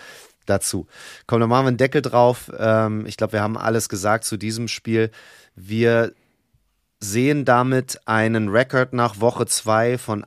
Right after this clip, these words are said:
eins und eins. Die nächsten zwei Wochen werden jetzt, was den aktuellen Verlauf angeht, in dieser Saison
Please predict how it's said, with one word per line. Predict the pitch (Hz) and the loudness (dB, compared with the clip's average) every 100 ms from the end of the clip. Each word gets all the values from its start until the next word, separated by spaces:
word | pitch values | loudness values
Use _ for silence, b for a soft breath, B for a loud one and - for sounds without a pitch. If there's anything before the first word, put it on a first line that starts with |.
| - | -4
eins | 107 117 131 131 - | -2 -2 -2 -6 -8
und | - 110 104 - | -6 -4 -6 -8
eins. | - 107 117 139 160 160 - - - | -4 -2 -2 -2 -4 -6 -6 -8 -8
Die | 113 | -4
nächsten | 113 131 131 131 | -2 -2 -4 -6
zwei | 113 117 113 113 | -6 -2 0 2
Wochen | 110 120 127 127 127 | 0 -2 -4 -8 -10
werden | - 113 117 117 120 - - | -4 0 2 0 -6 -8 -6
jetzt, | 113 110 - - - - - | -6 -4 -8 -12 -20 -20 -4
was | 120 - - _ - | -2 -2 -8 _ -8
den | 110 107 | -6 -4
aktuellen | 127 135 - 131 123 123 127 | -6 -8 -6 -4 0 0 -2
Verlauf | 127 113 113 117 123 | -2 0 2 2 0
angeht, | - 117 117 113 117 117 - - | -6 -8 -6 -4 -4 -4 -12 -14
in | - 120 131 | -8 -4 -4
dieser | 123 117 110 | -2 0 0
Saison | 110 101 113 117 | -2 0 0 0